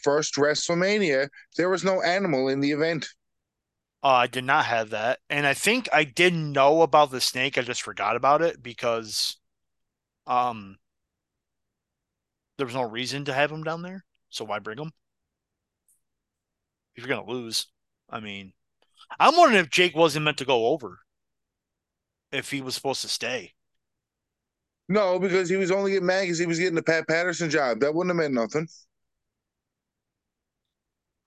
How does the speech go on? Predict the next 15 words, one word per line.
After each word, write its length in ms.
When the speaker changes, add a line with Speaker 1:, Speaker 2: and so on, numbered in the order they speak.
Speaker 2:
Well, 260
right, 380
but 300
I'm 180
wondering 380
if 380
the 80
storyline 720
makes 260
sense 200
for 160
Taker 300
to 60
win, 360
but 280